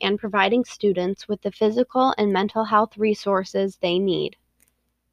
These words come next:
Between four and ten percent of male college students and ten to twenty percent of female college students are affected by a clinical eating disorder.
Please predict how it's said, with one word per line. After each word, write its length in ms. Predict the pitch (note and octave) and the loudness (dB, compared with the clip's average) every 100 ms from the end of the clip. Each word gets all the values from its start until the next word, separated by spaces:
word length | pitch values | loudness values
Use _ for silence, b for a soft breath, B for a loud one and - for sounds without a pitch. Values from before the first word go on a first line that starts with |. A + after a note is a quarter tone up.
| _ | _
Between 420 | A#3 - B3 A#3 | 0 2 4 2
four 420 | A3 - A3 A#3+ B3+ | 2 2 4 4 2
and 160 | C4+ | 0
ten 420 | B3 - G3+ G3 G3+ | -2 -2 -2 -2 -4
percent 540 | G#3+ G#3 F3+ D#3+ F#3+ - | -6 -4 -2 -2 -4 -6
of 160 | F#3 | -2
male 200 | F#3 F3 | 2 2
college 400 | A#3 G3+ F3+ F#3 | 2 2 2 0
students 640 | - F3 F3 F3 G3 - - _ _ _ | -4 -2 -2 -4 -6 -12 -20 _ _ _
and 180 | F#3+ G3+ | -4 -4
ten 220 | - G3 | -2 -2
to 60 | F#3+ | -2
twenty 360 | - A3+ C4 | 0 2 2
percent 520 | A#3 G3 - F3+ E3 - | 2 -4 0 0 0 -2
of 140 | G3 | -4
female 400 | - C4 B3+ F#3+ | 4 6 6 4
college 380 | F#3+ E3+ F3 - | 2 2 0 -4
students 520 | - F3+ F3 F3+ - - | -2 -2 -2 -4 -8 -6
are 140 | F#3+ | -4
affected 440 | G3 G3+ G3 A3+ | -2 -2 0 -2
by 140 | G3 F3+ | 0 -2
a 80 | F#3+ | -2
clinical 480 | - F#3 F#3+ F#3+ - | -4 -4 -4 -8 -4
eating 260 | G3+ F3 | -2 0
disorder. 560 | E3 E3+ E3+ D3+ - - | -2 -6 -4 -4 -4 -12